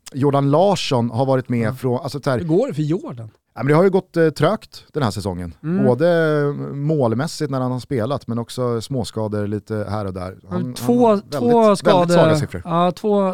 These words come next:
Speaker 2: jag ser här att det, det är två perioder, liksom, kortare perioder som han har varit skadad, eh, nu här senast då. Men, eh, han har inte kunnat följa upp den fina säsongen han hade förra.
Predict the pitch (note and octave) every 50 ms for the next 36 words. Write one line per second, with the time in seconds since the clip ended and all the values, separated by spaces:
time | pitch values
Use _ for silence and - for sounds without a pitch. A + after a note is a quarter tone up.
0 | F3+ D#3+ D#3 F3+ F#3 F3+ D#3+ - G3 F#3 D3+ C#3+ C#3+ C#3 C3+ C#3 - D#3 C#3+ C#3+
1 | D3 D3 D3+ D3 C#3 - - - F3 E3 - - D#3 D3+ D3+ D#3 E3+ E3+ D#3+ C#3+
2 | C#3 C3 B2+ A#2 - C3+ C3 - - F3 D3+ - _ - F3+ D#3+ C3 - D3 C3+
3 | C3 B2+ B2 B2+ C3+ C3 C3 C3 C3 A#2+ - - D3+ C#3+ C#3 C#3 C#3 C#3 B2 A#2
4 | - - - - - _ _ _ _ E3 D3 C#3+ C#3+ D3 D#3+ E3 D3+ C#3 C#3+ C#3
5 | B2+ - - D3+ C#3+ C3+ C#3 D#3+ D#3+ - - - C3 B2 A#2+ - - D#3 D3+ D3
6 | C#3+ C#3 C#3 C#3 C#3 C#3+ C#3+ C#3 C#3 C#3 C#3 C3+ C3+ C3 B2+ C#3 D#3 D#3 D#3 E3
7 | F3+ F#3+ E3+ D3+ C#3+ - F#3+ - - F3 E3 C3+ - - D#3 D3 D#3 E3 D#3+ _
8 | - C3+ B2 A#2+ - D3+ C#3+ C3+ C3 B2 - C#3+ C3+ B2+ B2 B2+ B2+ B2+ B2 B2
9 | - - C#3+ C#3 C3+ C#3+ C3+